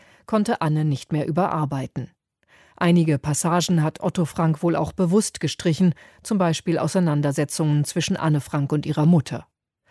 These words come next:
Durch diese Mischung der Versionen A und B erklärt sich der etwas uneinheitliche Stil der heute kanonischen Ausgabe. Dass mit Liebe Kitty nun zum ersten Mal der Roman in einer eigenen Publikation vorliegt,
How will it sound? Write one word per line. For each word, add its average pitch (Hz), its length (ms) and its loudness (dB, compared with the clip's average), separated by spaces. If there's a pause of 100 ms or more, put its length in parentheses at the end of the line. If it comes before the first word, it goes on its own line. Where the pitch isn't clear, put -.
(300)
Durch 208 160 4
diese 240 220 2
Mischung 226 420 2
der 160 200 0
Versionen 151 480 2
A 160 240 -2
und 151 280 -4
B 175 240 2 (320)
erklärt 208 400 -2
sich 202 160 -4
der 202 160 2
etwas 190 280 -2
uneinheitliche 180 920 0
Stil 190 360 2
der 139 180 -2
heute 143 260 -2
kanonischen 147 640 0
Ausgabe. 143 640 -4 (760)
Dass - 240 2
mit 156 320 0
Liebe 160 280 4
Kitty 190 440 2
nun 147 260 4
zum 165 180 -6
ersten - 340 0
Mal 156 240 2
der 151 120 0
Roman 160 420 0
in 151 100 -4
einer 143 260 -2
eigenen 175 420 2
Publikation 175 720 -2
vorliegt, 196 480 0